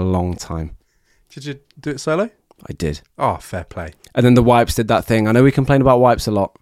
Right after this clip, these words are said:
Speaker 1: but they did that thing and I was not bothered. I just got them all out.
Speaker 2: Clumped it.
Speaker 1: Just
Speaker 2: Yeah.
Speaker 1: flicking the, going everywhere. But oh my life.
Speaker 2: Got,
Speaker 1: it,
Speaker 2: it gotta be done.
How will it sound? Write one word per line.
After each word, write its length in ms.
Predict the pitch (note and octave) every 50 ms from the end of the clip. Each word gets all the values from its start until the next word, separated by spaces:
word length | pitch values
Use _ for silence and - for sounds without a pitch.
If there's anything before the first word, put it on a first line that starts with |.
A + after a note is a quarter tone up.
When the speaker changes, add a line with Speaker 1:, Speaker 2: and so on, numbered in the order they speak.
| _ _ _ _ _ _ _ -
Speaker 1:
but 100 | - D#2+
they 80 | G2
did 160 | F#2 A2+ A2+ G#2+
that 180 | A2+ G2+ -
thing 220 | - A2 G2+ G2 F#2+
and 80 | F#2
I 60 | F2+
was 140 | F#2 F#2 F2
not 260 | G2 G#2 G2+ F2+ -
bothered. 240 | - F2+ F2 F2 E2+
I 40 | F2
just 120 | F2+ F2
got 100 | - F2 C#2+
them 120 | E2+ F#2+
all 220 | G2 G2+ G2 G2 F#2+
out. 220 | F2 F2 F2+ F2+
Speaker 2:
Clumped 300 | - - G#2+ G#2+ - -
it. 180 | F#2+ - - - _ -
Speaker 1:
Just 220 | - G#2 - - - _ _ _
Speaker 2:
Yeah. 220 | - B2 G#2+ G#2 -
Speaker 1:
flicking 540 | - - - C3 B2 A#2 - - B2 A#2 A2+
the, 280 | A2 G2+ G2 F#2+ F#2
going 220 | F#2 A2 G#2+ G#2+ A2
everywhere. 500 | A2+ G2 A2+ A2 G#2+ G#2 G2 G2+ G#2 - _ _ _ _ _ _ _ _ _ _ _ _ _ _
But 120 | - - -
oh 140 | G2+ G2 F#2+
my 180 | F#2 F#2 F2+
life. 600 | F2+ F2+ F#2 F#2 F#2 F#2 F#2 F#2 F2+ F2 D2+ -
Speaker 2:
Got, 140 | - - A2
Speaker 1:
it, 40 | A#2
Speaker 2:
it 100 | C3 A#2+
gotta 140 | A#2 F#2 G#2+
be 80 | A2+ A2
done. 260 | B2 A#2 A2+ A2+